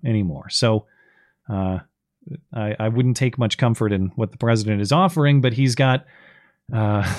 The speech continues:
<laughs> a massive spending package of more of the same.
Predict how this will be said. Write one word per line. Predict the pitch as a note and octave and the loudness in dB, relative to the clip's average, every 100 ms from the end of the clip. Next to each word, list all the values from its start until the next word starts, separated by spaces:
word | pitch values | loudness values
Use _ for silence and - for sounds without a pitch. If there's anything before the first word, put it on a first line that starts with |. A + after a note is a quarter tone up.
| - | -8
<laughs> | - - | -6 0
a | B2+ | 2
massive | G#2+ B2+ D3+ - D#3+ C3+ - - - - | 2 2 2 4 4 2 -2 -14 -20 -10
spending | - D3+ D#3 D3 C3+ | 0 4 6 6 4
package | B2+ B2+ C3 A#2+ - - _ | 4 4 2 0 -2 -12 _
of | A#2+ A#2 G#2 - | 2 2 0 0
more | B2 C3+ D3 | 4 6 6
of | C#3 | 4
the | A#2 | 2
same. | A2+ C3 A#2+ G#2 F#2 | 2 4 4 4 2